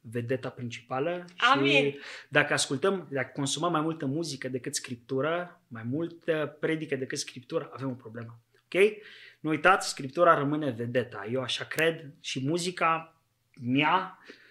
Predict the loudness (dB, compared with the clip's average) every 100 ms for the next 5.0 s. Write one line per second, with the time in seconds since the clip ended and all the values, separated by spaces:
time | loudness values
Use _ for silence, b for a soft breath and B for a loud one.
0 | B B _ _ _ -6 -2 -2 -4 -6
1 | -8 -8 -10 -8 -10 -10 -4 -4 -4 -10
2 | -20 _ _ -2 -2 -2 -4 -2 2 2
3 | 0 -6 -2 -2 -2 -4 -4 -4 -4 -2
4 | -4 -6 -10 -10 -8 -4 -2 -2 -4 -10